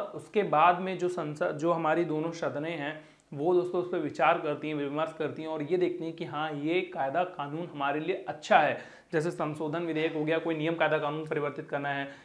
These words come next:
किसी को धन की रिक्वायरमेंट है, किस-, किसी को किसी प्रोजेक्ट के लिए पैसा चाहिए, ठीक है, कोई और भी दोस्तों कोई नया का-, कानून बनना है, आपने जैसे अभी देखा होगा ना उदाहरण के लिए तीन तलाक वाला जो कानून है,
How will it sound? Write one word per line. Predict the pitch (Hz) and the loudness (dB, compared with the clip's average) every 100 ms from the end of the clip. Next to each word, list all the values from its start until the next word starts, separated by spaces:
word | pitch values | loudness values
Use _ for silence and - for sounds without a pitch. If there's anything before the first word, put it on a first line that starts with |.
| _ | _
किसी | - 165 | -4 -2
को | 180 | -2
धन | 156 156 185 | 0 0 0
की | 185 | 0
रिक्वायरमेंट | 175 175 160 160 156 | 2 4 4 4 0
है, | 160 | -2
किस-, | 156 - - | -2 -6 -6
किसी | 156 | -6
को | 180 175 | -4 -4
किसी | 160 180 | -2 -2
प्रोजेक्ट | 170 151 165 165 | -2 2 0 2
के | 170 | -2
लिए | 165 | 0
पैसा | 156 131 165 | -2 -2 -4
चाहिए, | 160 147 147 | -2 0 0
ठीक | 190 185 | -2 -2
है, | 165 | -4
कोई | - 160 160 165 170 - - - | -2 -2 0 -2 -4 -12 -20 2
और | 143 180 | 10 10
भी | 180 185 | 10 4
दोस्तों | 180 180 185 185 180 | 4 4 2 4 4
कोई | 180 | 2
नया | 165 151 185 | 2 2 2
का-, | 190 160 160 143 | 4 2 2 -2
कानून | 175 160 165 | -2 0 -2
बनना | 151 151 151 | -2 0 0
है, | |
आपने | 151 156 | 0 -4
जैसे | 151 | -4
अभी | 160 147 | -2 -4
देखा | 147 | -2
होगा | 151 151 | -2 0
ना | 151 151 156 | -2 -4 -6
उदाहरण | 147 147 147 143 | -4 0 2 0
के | |
लिए | 151 151 | -2 -2
तीन | 151 151 | -4 -4
तलाक | 151 147 147 | 0 0 2
वाला | 143 143 | 2 2
जो | 143 | -2
कानून | 139 135 139 143 | -4 -6 -6 -6
है, | 175 | -6